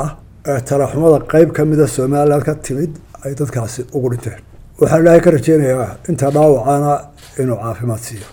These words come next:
Maanta ummadda Somaliland waxay muujisay midnimadeeda iyo in ay dalkeeda iyo qarankeeda iyo calankeedaba u midaysan tahay difaaciisa, dhowridiisa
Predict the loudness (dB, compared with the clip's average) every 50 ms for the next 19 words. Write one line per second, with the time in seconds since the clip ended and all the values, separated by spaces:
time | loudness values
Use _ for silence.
0 | _ _ _ -20 -20 -16 -8 -4 2 6 8 8 8 6 4 4 2 2 2 -2
1 | -10 -18 -20 -20 -20 -20 -20 -20 -20 -20 -20 -20 -20 -6 -4 0 2 2 4 4
2 | 2 4 4 4 4 6 4 4 4 4 4 4 2 2 0 -6 -14 -20 -20 -20
3 | -20 _ -20 -20 -20 _ _ _ -2 4 4 4 4 4 0 0 0 0 0 -2
4 | -4 -6 -8 -8 -4 0 2 2 2 0 -2 -6 -16 -20 _ _ _ _ _ _
5 | _ -4 0 0 0 2 2 2 2 4 4 4 4 4 4 2 2 0 -2 -2
6 | -4 -8 -16 -20 -20 -20 -20 -20 -20 -20 -20 -20 -12 -6 0 2 4 4 2 2
7 | -2 -6 -2 0 0 0 0 -4 -4 -2 -2 -2 -2 2 2 2 2 2 4 6
8 | 6 6 6 6 2 -2 -4 -10 -18 -20 -20 -20 -20 _ _ -12 -10 -8 -8 -8
9 | -4 2 2 4 4 2 2 4 4 6 6 6 6 4 2 -2 -8 -16 -20 -20
10 | -20 -20 _ -20 -20 -14 -4 -4 -4 -4 0 2 4 4 4 4 4 2 4 4
11 | 4 4 2 2 0 -2 -8 -14 -20 -20 -16 -12 -8 -6 -6 -6 -4 4 6 8
12 | 8 8 6 6 4 0 -2 2 2 2 4 2 2 2 2 2 2 2 0 -2
13 | -2 0 -2 -4 -4 -4 -8 -12 -20 -20 -20 -20 -20 -20 -20 -20 -20 -6 2 4
14 | 4 6 6 4 2 2 0 0 0 0 -2 -2